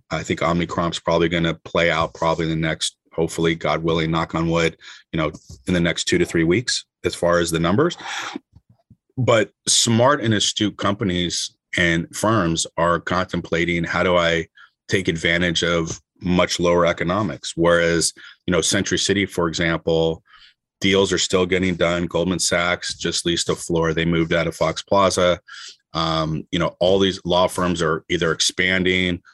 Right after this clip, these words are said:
or downsizing or what we call right sizing and trying to figure out, you know, how are some of these attorneys gonna work from home for, you know,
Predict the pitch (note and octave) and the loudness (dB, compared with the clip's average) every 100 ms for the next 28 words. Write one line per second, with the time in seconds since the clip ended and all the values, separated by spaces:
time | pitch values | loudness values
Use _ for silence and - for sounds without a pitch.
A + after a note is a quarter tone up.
0 | _ - D#2+ F2 F#2+ G2+ - F2+ F2+ E2+ | _ -6 -2 2 2 2 2 2 2 0
1 | E2 D#2+ D#2+ D#2+ E2 E2 E2+ F2 - E2 | -2 -2 -4 -2 0 2 2 2 0 0
2 | D#2+ F2+ G2 - _ - - F2+ E2 F2+ | 0 -2 -6 -12 _ -20 -6 -4 -2 0
3 | F2 E2+ - E2+ E2+ E2 E2 D#2+ D#2+ D#2 | 0 0 -2 0 2 2 0 -2 -2 0
4 | E2+ E2+ E2+ - E2+ E2+ D#2+ D#2+ - F2 | 0 2 0 0 -2 0 0 -2 -2 -2
5 | E2+ D#2+ E2 E2 D#2+ - D#2 F#2+ F2+ F2+ | -2 0 0 0 -2 -4 -4 0 0 0
6 | - E2 D#2+ E2+ D#2+ | 0 -2 0 -2 -4